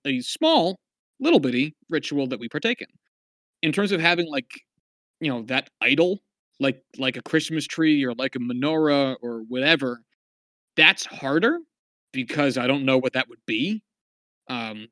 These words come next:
there is no symbol, I think, that signifies the holiday in that type of way.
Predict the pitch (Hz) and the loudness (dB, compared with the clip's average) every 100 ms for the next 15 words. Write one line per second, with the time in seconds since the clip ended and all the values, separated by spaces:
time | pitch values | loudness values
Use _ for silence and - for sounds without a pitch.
0 | _ 131 131 123 139 131 123 120 117 _ | _ -2 -2 -2 -2 0 0 -2 -8 _
1 | - - - - 139 147 156 170 190 _ | -12 -8 -6 -4 -2 0 2 0 -4 _
2 | 156 151 185 180 - 113 - 135 123 127 | -10 -6 -6 -8 -12 -12 -6 -6 -4 -6
3 | 123 123 123 - 110 123 120 120 127 117 | -6 -8 -8 -10 -10 -8 -6 -4 -4 -4
4 | 117 - 123 107 110 107 131 | -10 -6 -8 -6 -10 -8 -10